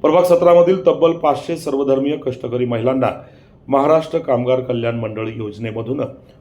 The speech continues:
संसार उपयोगी भांड्यांचा सेट देण्याचा उपक्रम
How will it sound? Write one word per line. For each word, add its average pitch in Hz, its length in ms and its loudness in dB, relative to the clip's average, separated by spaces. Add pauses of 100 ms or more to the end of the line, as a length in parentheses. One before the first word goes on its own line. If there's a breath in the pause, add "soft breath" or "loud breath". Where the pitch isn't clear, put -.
(180)
संसार 143 400 0
उपयोगी 127 440 -4
भांड्यांचा 110 500 -6
सेट - 460 -2
देण्याचा 107 320 -8
उपक्रम 127 480 -2